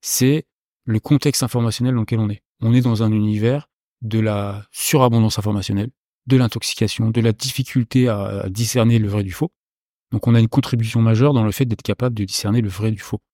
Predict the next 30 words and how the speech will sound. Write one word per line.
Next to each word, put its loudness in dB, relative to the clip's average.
Le -2
discernement 2
qu'on -2
a 2
inscrit 0
dans 0
notre -2
mission, 0
statutairement, -4
la -14
capacité -4
à, -2
à -6
offrir -2
du -4
discernement 2
dans 0
la -2
prise -4
de 2
décision -2
de 2
nos -2
clients, 0
et 4
du 2
coup 4
une 2
conscience 0
éclairée -2